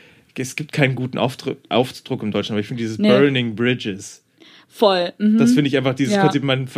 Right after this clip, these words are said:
Speaker 1: man verbrennt Brücken, man zerstört Brücken. Ähm, falls einer der Hörer, die mich persönlich kennen, mir, äh, da einen guten Ausdruck auf Deutsch kennen, immer her damit.
Speaker 2: Ja, bitte,
Speaker 1: Ähm,
Speaker 2: bitte.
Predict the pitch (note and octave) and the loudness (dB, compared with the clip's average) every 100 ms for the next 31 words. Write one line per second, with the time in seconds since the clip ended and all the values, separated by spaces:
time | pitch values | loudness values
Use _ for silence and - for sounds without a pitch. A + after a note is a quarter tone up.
0 | B2+ B2+ B2+ B2+ C3+ B2+ C#3+ D3 - D3 | -2 -2 -2 -4 -2 0 0 -4 -2 -2
1 | D3 B2 A#2 C#3 - C#3 C3 B2+ C#3 E3 | 0 -4 -4 -8 0 0 0 -2 -4 -4
2 | D3 - - - - _ _ - A#2 G#2+ | -10 -12 -20 -20 -20 _ _ -2 0 0
3 | G2 - _ _ _ - D#3+ D3+ - D3 | -4 -10 _ _ _ -2 2 2 2 2
4 | C#3+ D3+ C#3+ D3 C#3+ C3+ C3 - C#3 D#3 | 4 2 2 2 2 -2 -6 -2 0 0
5 | D3 - D#3+ C#3+ C#3 C3+ C3 C3 B2 C3 | -2 -2 -2 0 0 0 2 0 -2 -4
6 | B2+ C#3 C3+ C#3+ C#3+ D#3 D3+ D3 C#3+ C3+ | -2 0 0 -2 -4 -2 -2 -4 -4 -6
7 | B2+ D3 D#3+ - D#3 D3 D3+ _ _ - | -2 -2 -2 -4 -4 -4 -6 _ _ 0
8 | D#3+ D#3+ D3 C3+ A#2 A2+ C3 _ _ _ | 4 4 4 2 0 -4 -8 _ _ _
9 | _ F#3+ F3+ F3+ - F3 E3+ D#3 D#3 D3 | _ -6 -6 -6 -8 -8 -2 2 4 4
10 | C#3+ E3+ F3+ | -2 -4 -6